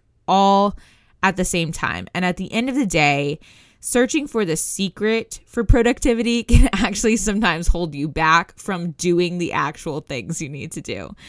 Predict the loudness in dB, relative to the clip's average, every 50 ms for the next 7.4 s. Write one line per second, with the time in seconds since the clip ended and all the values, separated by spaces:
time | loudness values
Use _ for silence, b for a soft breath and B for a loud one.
0 | B B B B B B -6 0 2 4 4 4 2 0 -2 -6 _ -4 -2 0
1 | 2 2 2 2 2 0 0 0 0 2 2 2 2 0 -2 -4 -8 _ _ _
2 | _ -12 -6 0 4 6 6 6 6 4 0 0 2 2 2 2 0 0 0 2
3 | 2 2 2 0 0 0 -2 -2 -4 -4 -4 -2 -2 0 2 2 0 0 0 -2
4 | -2 -2 -2 -4 -4 -6 -6 -8 -12 b b b b b b b b b b -4
5 | -2 0 0 -2 -2 -4 -6 -4 -2 0 2 2 2 2 2 0 -4 -6 -8 -10
6 | _ _ _ -4 -2 -2 0 0 0 0 -2 -2 -2 -4 -4 -2 0 0 0 -2
7 | -4 -6 -8 -8 -10 -10 -12